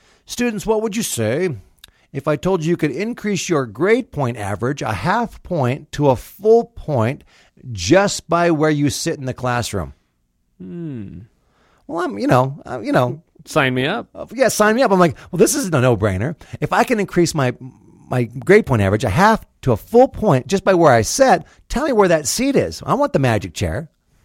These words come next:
Speaker 1: And then she
Speaker 2: Mm-hmm.
Speaker 1: said, "It's not a magic chair. It's the magic tea." So listeners, imagine the magic tea. Most of you already see it in your mind. The magic tea is obviously, of course, the first couple rows across the front of any room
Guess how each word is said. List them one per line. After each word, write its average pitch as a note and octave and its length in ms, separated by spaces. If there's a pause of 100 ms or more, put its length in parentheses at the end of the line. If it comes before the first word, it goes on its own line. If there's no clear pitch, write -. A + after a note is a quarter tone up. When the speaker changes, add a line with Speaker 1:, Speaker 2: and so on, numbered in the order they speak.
(360)
Speaker 1:
And A#2 180
then D3+ 140
she - 80
Speaker 2:
Mm-hmm. B2 60
Speaker 1:
said, C3+ 100
"It's G2 80
not B2 160
a - 20
magic E3+ 320
chair. C3+ 420 (360)
It's A#2+ 160
the A2+ 100
magic G2 400
tea." C#3+ 360 (360)
So C3+ 220
listeners, A2+ 380
imagine A2+ 340
the B2 80
magic A#2 280
tea. G#2+ 180
Most B2 260
of G2+ 60
you G#2+ 100
already G2+ 200
see B2+ 140
it A2+ 40
in G2 40
your F#2+ 80
mind. G#2 240
The G2+ 40
magic G2+ 260
tea A2+ 80
is F#2 100
obviously, A#2 380
of F2 80
course, F#2 320 (320)
the A2+ 80
first F3 320
couple F3 220
rows C#3 180
across B2 280
the G2+ 100
front C#3 320
of F#2+ 100
any A#2+ 160
room G2+ 400